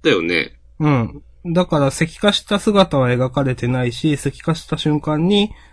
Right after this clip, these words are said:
Speaker 2: その、まあ、水の中潜ってれば大丈夫だったのかなとか。
Speaker 1: うん。
Speaker 2: うん。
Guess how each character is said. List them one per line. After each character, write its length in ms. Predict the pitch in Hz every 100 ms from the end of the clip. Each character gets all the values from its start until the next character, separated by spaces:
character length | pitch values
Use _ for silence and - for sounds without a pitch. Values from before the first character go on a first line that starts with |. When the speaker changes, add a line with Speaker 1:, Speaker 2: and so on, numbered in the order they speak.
| _
Speaker 2:
そ 160 | - 143
の、 100 | 127
ま 160 | 127 120
あ、 40 |
水 260 | 120 127 143
の 80 |
中 160 | 147 139
潜 220 | 120 120
っ 40 | 127
て 120 | 117
れ 60 | 98
ば 100 | 101
大 180 | 113
丈 100 | 117
夫 60 | 107
だ 80 | 98
っ 80 | 95
た 120 | 101
の 100 | 98
か 80 | 127
な 140 | 170
と 100 | 139
か。 320 | 92 82 - - - - - -
Speaker 1:
う 60 | 131
ん。 340 | 104 87 - - - - -
Speaker 2:
う 80 | 107
ん。 260 | 95 -